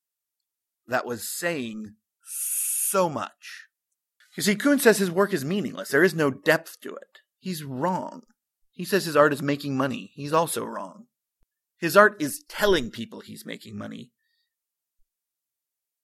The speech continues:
and then actually making meaning. Meaning is quite often an accident.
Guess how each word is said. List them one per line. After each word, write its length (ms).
and 160
then 180
actually 580
making 500
meaning. 420
Meaning 260
is 200
quite 220
often 260
an 80
accident. 600